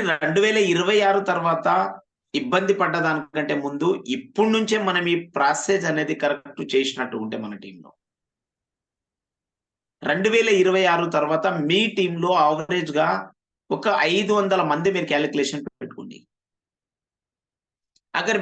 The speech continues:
మీ టీంలో ఐదు వందల మంది కూడా పదిహేను వందల పీవీ చొప్పున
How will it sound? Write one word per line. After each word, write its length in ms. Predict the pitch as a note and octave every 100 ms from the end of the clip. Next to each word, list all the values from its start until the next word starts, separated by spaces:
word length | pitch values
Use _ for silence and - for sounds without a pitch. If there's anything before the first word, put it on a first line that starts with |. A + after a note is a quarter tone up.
| E3
మీ 80 | G3+ G#3+
టీంలో 420 | G3 F3 F3 F3 G3+ F3+ E3
ఐదు 160 | F#3+ G3+
వందల 260 | F#3 F#3 F3 D3+
మంది 300 | C#3+ D#3 F3+ G#3+ F#3
కూడా 220 | E3+ F3 F3+
పదిహేను 340 | D3+ E3 E3 D#3+
వందల 200 | D#3+ D#3 D3+ -
పీవీ 260 | D3 E3+ G3
చొప్పున 400 | - - - D#3+